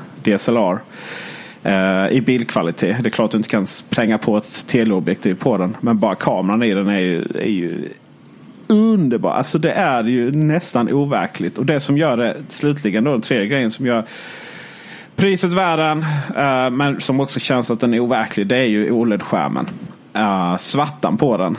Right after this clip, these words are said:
Det känns ju som att det är en stillbild man tittar på. Och det är klart, eh, att bilderna som visas på skärmen då också blir väldigt, väldigt bra. Så det är ju hur, extremt bra kvalitet från kameran till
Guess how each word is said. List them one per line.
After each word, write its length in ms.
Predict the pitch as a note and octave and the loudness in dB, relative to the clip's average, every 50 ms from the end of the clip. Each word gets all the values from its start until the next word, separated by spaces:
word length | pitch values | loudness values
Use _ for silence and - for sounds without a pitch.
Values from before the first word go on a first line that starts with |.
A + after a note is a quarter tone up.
| - - - | -6 -8 -4
Det 100 | A#2+ A2 | -4 -2
känns 440 | - - D3 A#2+ A2 A#2 - - B2+ | 0 0 0 0 0 0 -2 -2 -2
ju 60 | A#2 | 0
som 180 | - - A#2 | 2 2 2
att 140 | G#2 G#2+ - | 2 2 2
det 60 | C3 | 2
är 40 | A#2+ | 2
en 80 | A#2 A2 | 2 0
stillbild 600 | - - - B2 A#2+ B2+ G#2+ - G2 E2+ F2 F#2+ | 0 0 2 2 4 2 2 2 2 2 2 2
man 120 | G2 G2 | 2 2
tittar 240 | - A#2 A2 - F2 | 2 2 2 2 0
på. 240 | - - D2+ D2 - - - - - | 0 0 0 -2 -2 -4 -8 -10 -4
Och 340 | - B2 G2 - - - - - - - | -2 -2 -2 -2 -4 -10 -10 -10 -10 -4
det 80 | - G#2+ | -4 -2
är 20 | - | 0
klart, 280 | - A#2+ G#2 F#2 - | 0 0 0 0 0
eh, 320 | G#2 D#2+ F2+ G2 - A2 A2 | 0 0 2 2 2 2 0
att 120 | G#2 - | 0 0
bilderna 480 | B2+ A#2+ A#2+ A2 G2 G2 F2 F2+ F2+ - | 0 2 2 2 2 2 2 2 0 0
som 140 | - A2 | 2 2
visas 300 | G#2+ G#2+ G#2 - - F#2+ | 2 2 2 0 -2 -4
på 100 | - F#2+ | -4 -4
skärmen 380 | F2+ - A2+ F2+ D2+ D#2 F2 F#2 | -2 0 0 2 2 2 2 2
då 160 | F#2 F#2 F#2 | 2 4 2
också 360 | F#2+ G2 - - - F#2 F2 - - | 2 0 0 -2 0 0 0 0 -2
blir 260 | F#2 - G#2+ F#2+ E2+ | -2 0 0 0 2
väldigt, 280 | D#2 F2+ D2+ D2 - | 2 0 0 0 0
väldigt 200 | F2+ E2 D#2 - | -2 -2 -2 -2
bra. 200 | - F2+ C#2 - - - - - | 0 -2 -2 -2 -4 -8 -10 -8
Så 460 | - - G2+ F#2 F#2 F2+ F2 E2+ F2+ F2+ | -4 0 0 2 2 2 2 2 2 2
det 80 | G2 | 2
är 40 | G2 | 2
ju 260 | F#2+ F#2+ G2 F#2+ E2+ G#2 - E2+ D2+ C#2+ C#2+ - G#2 A#2 - | 2 2 2 2 0 -2 -4 -4 -4 -4 -4 -4 -4 -2 0
hur, 220 | A#2 A2+ A2 - - - - - - - - - - - - - - - | 2 2 2 0 -2 -8 -14 -12 -12 -12 -10 -10 -10 -12 -12 -14 -6 -2
extremt 320 | - E3 - G#3+ F#3+ E3 | -2 0 2 2 2 2
bra 100 | - F3 | 0 0
kvalitet 460 | - - D#3+ D#3 D3 - D3+ C#3 D3 | 0 0 0 0 2 2 2 2 0
från 380 | C#3+ - F#3 D#3+ D3+ D3 C#3+ C#3+ | 0 0 2 2 2 2 0 -2
kameran 520 | D3 - F3 D3+ C3 C3 C3+ C#3 C#3+ D3 | 0 0 0 0 2 0 0 0 0 0
till 320 | C#3+ - D3+ C#3 C3 C3 | 0 2 2 2 2 0